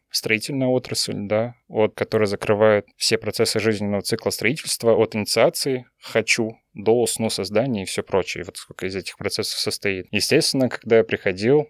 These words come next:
всего этого я не знал. Меня проверили на смекалку, проверили на понимание процесса, как я быстро отрисовываю их, да, допустим, как я быстро декомпозирую какие-то задачки,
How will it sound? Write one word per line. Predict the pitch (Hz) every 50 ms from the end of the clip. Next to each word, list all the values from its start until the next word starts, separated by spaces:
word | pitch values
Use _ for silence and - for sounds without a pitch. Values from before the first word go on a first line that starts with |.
| _ _
всего | - - - 101 104 113
этого | 120 117 - 107 107
я | 101 101
не | 101 101 92
знал. | 90 87 90 87 85 - _ _
Меня | - 98 101 104 101 98 95 90 - _ _
проверили | - 104 101 104 107 107 101 98 95 95
на | 95 92 92 92 92 90 90 90 90 - _ -
смекалку, | - - 113 110 - 151 185 190 - - - 151 143
проверили | - - - 104 98 95 98 98 95 92 92 95 98 95 95 95 92 - _
на | - 98 98 98 95 92
понимание | 87 - 101 101 101 104 107 107 110 107
процесса, | - - 120 - - 185 175 - - 165
как | 156 - 113 - -
я | 90
быстро | 87 95 101 - - - 101 101 98 92 92 85
отрисовываю | - - 107 - - 101 - - 170 185 190 180 160 151 147 139 131 120
их, | 113 101
да, | 110 107 127 147
допустим, | - - - 113 113 - - 107
как | 95 101 - -
я | 98
быстро | 95 107 - - -
декомпозирую | 98 101 - - 98 - 107 95 - 110 101 101
какие-то | - - - - 104 - - 101
задачки, | 101 101 101 151 175 - - - 135 123 123